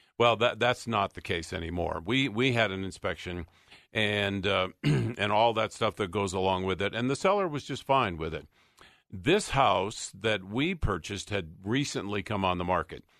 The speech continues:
But I am seeing, because our realtor, this is a good point for our listeners, Sandy, that if you're interested in an area or maybe a certain zip code,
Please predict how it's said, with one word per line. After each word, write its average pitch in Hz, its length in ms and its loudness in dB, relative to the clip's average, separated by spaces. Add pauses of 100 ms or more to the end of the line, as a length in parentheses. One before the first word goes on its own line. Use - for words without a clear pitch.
(300)
But 120 160 4
I 120 180 2
am 139 360 0
seeing, 104 640 -2 (100)
because 98 380 -4
our 98 160 2
realtor, 110 560 -2 (560)
this 143 180 -2
is 127 260 -2
a 120 80 0
good 110 280 0
point 110 260 0
for 104 120 0
our 95 120 2
listeners, 92 420 -4
Sandy, 87 360 -2
that 92 240 0 (800)
if 107 160 -6
you're 147 200 2
interested 113 640 -2
in 101 160 0
an 90 240 -4
area 82 600 0 (400)
or 92 100 2
maybe 98 380 0
a 87 60 0
certain 101 360 -2
zip 90 360 -4
code, 87 340 -4